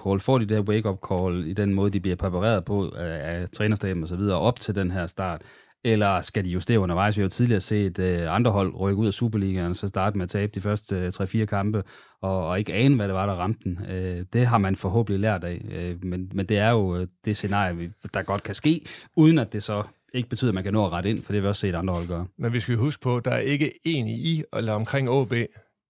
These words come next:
Speaker 2: der er gearet til at skal være i første division. I tankes, i tanke og handling og alle de her ting, der er ingen, der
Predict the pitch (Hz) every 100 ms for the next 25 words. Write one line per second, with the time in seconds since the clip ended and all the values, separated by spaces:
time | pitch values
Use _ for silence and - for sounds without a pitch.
0 | - 123 113 139 131 127 117 117 117 120
1 | 110 113 113 107 87 _ _ _ 120 107
2 | 127 156 165 - - - 90 117 131 147
3 | 160 117 104 127 151 131 104 147 139 127
4 | - 131 127 _ _ - 117 - 175 190
5 | 196 120 92 98 _ _ _ _ 131 120